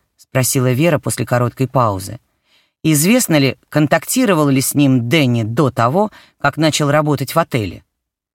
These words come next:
"Имя они не узнали". Холли поставила свою тарелку рядом. "Но это ни о чем не говорит.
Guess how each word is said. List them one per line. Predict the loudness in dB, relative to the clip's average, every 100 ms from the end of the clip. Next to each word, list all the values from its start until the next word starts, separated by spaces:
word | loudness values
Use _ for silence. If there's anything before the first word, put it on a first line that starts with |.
| _ _ _ _ _ _
"Имя | 0 2 4
они | 4 4 4
не | 4
узнали". | 2 2 2 2 -2 -10 _ _ _ _ _ _ -2
Холли | 0
поставила | 0 -2 0 0 0
свою | 0 0 0 2
тарелку | 0 0 -2 -2
рядом. | 0 -2 -4 -10 _ _ _ _ _
"Но | 0 2
это | 2 2
ни | 0
о | 0
чем | 0 2
не | 2
говорит. | 2 2 2 -2 -6